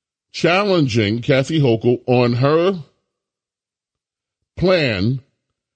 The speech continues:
to raise income taxes on people making more than five million bucks. Now that might be actually worthwhile,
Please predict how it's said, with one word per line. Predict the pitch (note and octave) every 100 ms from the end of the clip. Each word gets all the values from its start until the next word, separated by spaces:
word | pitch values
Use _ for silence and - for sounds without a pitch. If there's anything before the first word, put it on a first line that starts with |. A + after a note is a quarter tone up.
| _
to | - D3
raise | C#3+ C#3+ B2 -
income | F3 G3+ E3 C#3+ A#2
taxes | - A2+ A2 B2+
on | A#2 A#2+
people | A#2 D#3+ C#3+ C3+ B2+ C3+ - _ _ _ _
making | G#2 C3 C#3 D3+ D3
more | C3+ B2+ B2 B2 - _ _
than | F#2+ G#2+ A#2+ A2+ A2 A#2 - _ _
five | B2 A#2+ A2+ G#2+ G#2 -
million | F#2+ G#2 A2+ G#2+ G2+ F#2+ F#2 _
bucks. | - E2+ G2+ - _ _ _ _ _ _ _ _ _ _ _ _ _ _ _ _ _ _ _ _ _ _ _ _ _ _ _ _ _ _ _
Now | A#2+
that | C3+ G#3 A3
might | D3+ C#3 G#2+
be | B2 B2+
actually | A#2+ A2+ A#2+ A2+
worthwhile, | G#2+ G#2 G2 F3 E3+ A#2 G#2+